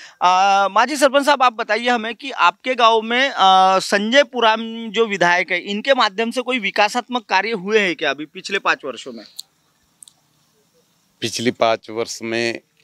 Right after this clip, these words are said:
Speaker 2: विकास के बहुत सारे, अभी ये मुख्यमंत्री ग्राम सड़क योजना उन्हीं के, अ, प्रयासों से हमारे को मिली हुई है।
Speaker 1: अच्छा, ये मुख्यमंत्री ग्राम सड़क। अच्छा, ये जो आपके गांव की जो रोड है बोलते हैं, इसका साइज छोटा है,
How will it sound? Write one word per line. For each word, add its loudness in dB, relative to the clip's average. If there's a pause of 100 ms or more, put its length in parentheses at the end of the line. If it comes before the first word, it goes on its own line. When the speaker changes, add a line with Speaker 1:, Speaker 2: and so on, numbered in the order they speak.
(140)
Speaker 2:
विकास -2
के -4 (160)
बहुत -2
सारे, 2
अभी -4
ये -2
मुख्यमंत्री -4
ग्राम 0
सड़क -4
योजना -2 (600)
उन्हीं -2
के, 0
अ, -18 (200)
प्रयासों -2
से -8
हमारे -2
को -8
मिली -8
हुई -10
है। -14 (220)
Speaker 1:
अच्छा, -4
ये 0
मुख्यमंत्री -4
ग्राम 0
सड़क। -8 (300)
अच्छा, 2
ये 0
जो 4
आपके 0
गांव 2
की -8
जो -4
रोड 4
है 4
बोलते -4
हैं, -6
इसका -4
साइज -4
छोटा -4
है, -12